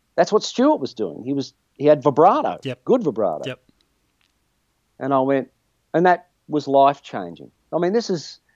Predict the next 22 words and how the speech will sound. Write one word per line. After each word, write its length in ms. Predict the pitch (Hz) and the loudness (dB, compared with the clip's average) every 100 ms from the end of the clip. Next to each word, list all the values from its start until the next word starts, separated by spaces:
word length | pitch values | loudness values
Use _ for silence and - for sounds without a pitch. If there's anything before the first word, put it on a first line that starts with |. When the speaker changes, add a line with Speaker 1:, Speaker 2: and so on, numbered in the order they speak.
| _ _ - | _ _ -6
Speaker 1:
this 140 | 208 | -4
just 180 | 202 - | -4 2
shows 320 | 180 180 190 | 6 6 4
you 60 | 135 | -2
the 120 | 117 | -4
universe 600 | 139 180 180 127 117 - | 0 2 2 2 2 2
we're 100 | 123 | 0
living 260 | 135 190 196 | 2 2 2
in 160 | 117 98 | 0 -2
now 240 | 98 98 | -2 -2
with 240 | 101 107 _ | 0 -2 _
everything 680 | 160 175 170 170 - 143 135 | 4 4 4 0 2 2 2
at 140 | 139 127 | 2 4
our 100 | 123 | 4
fingertips 840 | - 165 170 151 - 95 - - _ _ _ _ _ _ _ - | 2 -2 0 -2 -2 -6 -8 -18 _ _ _ _ _ _ _ -2
on 200 | 117 117 | 0 2
YouTube. 600 | 139 196 202 - 80 98 | 4 4 0 -4 -4 -2
I 40 | |
mean, 260 | 107 117 127 | -2 0 0
you 100 | 196 | 2
can 160 | 202 180 | 4 4
learn 680 | 160 170 180 170 156 143 | 4 6 6 4 4 0